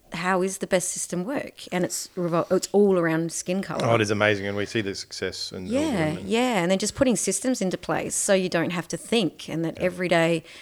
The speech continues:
Speaker 1: you have a
Speaker 2: Oh, I
Speaker 1: plan
Speaker 2: love
Speaker 1: and you
Speaker 2: it.
Speaker 1: have a system.
Speaker 2: I love it.
Speaker 1: Yeah.
Speaker 2: It make, I, I, yeah. Since you've, like, helped me,
Speaker 1: I know, it's,
Speaker 2: makes
Speaker 1: but
Speaker 2: it so much
Speaker 1: especially with
Speaker 2: easier.
Speaker 1: anxiety, it's
Speaker 2: Don't even
Speaker 1: hard
Speaker 2: have to think
Speaker 1: enough,
Speaker 2: about it.
Speaker 1: isn't
Speaker 2: Oh,
Speaker 1: it?
Speaker 2: yeah.
Speaker 1: But to have my system in
Speaker 2: I
Speaker 1: place.
Speaker 2: just, exactly.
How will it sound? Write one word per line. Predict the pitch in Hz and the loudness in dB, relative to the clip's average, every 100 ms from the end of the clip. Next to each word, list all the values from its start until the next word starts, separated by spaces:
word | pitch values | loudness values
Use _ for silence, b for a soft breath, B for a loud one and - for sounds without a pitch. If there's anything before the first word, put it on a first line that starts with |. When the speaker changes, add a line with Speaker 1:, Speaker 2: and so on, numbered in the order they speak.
| B B | B B
Speaker 1:
you | 175 | -4
have | 180 160 175 | -2 0 0
a | 175 | 0
Speaker 2:
Oh, | |
I | - | 2
Speaker 1:
plan | - - | 4 6
Speaker 2:
love | 113 - | 6 6
Speaker 1:
and | 170 | 4
you | 175 | 4
Speaker 2:
it. | |
Speaker 1:
have | 170 | 2
a | 170 | 0
system. | - 180 - 165 - 180 277 320 | -2 -2 -2 -2 0 0 -2 2
Speaker 2:
I | 110 | 6
love | 110 95 | 6 4
it. | 110 - _ _ | -4 -6 _ _
Speaker 1:
Yeah. | 180 180 165 | -2 0 2
Speaker 2:
It | |
make, | 107 110 | 2 0
I, | 107 101 95 | 0 0 0
I, | 107 104 - 117 | 0 -2 -4 -6
yeah. | 107 101 101 - _ _ - | -2 -2 -2 -6 _ _ -6
Since | 127 110 | -6 -4
you've, | 101 92 - - | -6 -8 -18 -6
like, | 101 90 | -4 -4
helped | 101 101 - | -4 -6 -4
me, | 107 98 101 _ 170 | -4 -4 -10 _ -2
Speaker 1:
I | |
know, | 165 156 | 0 0
it's, | - - B B | -2 -8 B B
Speaker 2:
makes | 104 | -2
Speaker 1:
but | - | 0
Speaker 2:
it | |
so | 117 | 4
much | |
Speaker 1:
especially | 175 170 214 | 6 8 8
with | 226 | 6
Speaker 2:
easier. | 214 | 6
Speaker 1:
anxiety, | 202 175 170 165 165 | 6 4 4 4 2
it's | 165 | 0
Speaker 2:
Don't | - 170 | -2 4
even | 165 | 6
Speaker 1:
hard | 170 196 | 6 2
Speaker 2:
have | - | 0
to | 175 | 0
think | 175 | 2
Speaker 1:
enough, | - | 4
Speaker 2:
about | 90 90 | 4 2
it. | 208 | 0
Speaker 1:
isn't | - 170 | 2 4
Speaker 2:
Oh, | 104 | 4
Speaker 1:
it? | 95 | 4
Speaker 2:
yeah. | 113 92 104 B B _ | 2 0 -4 B B _
Speaker 1:
But | 196 - | 2 2
to | 196 | 2
have | 196 196 | 6 6
my | 180 175 | 6 4
system | - 285 226 185 | 2 0 4 4
in | 120 | 4
Speaker 2:
I | |
Speaker 1:
place. | 165 160 156 | 4 4 2
Speaker 2:
just, | - - 110 | -4 -8 -10
exactly. | 95 92 - 90 104 | -8 -6 -6 -8 -10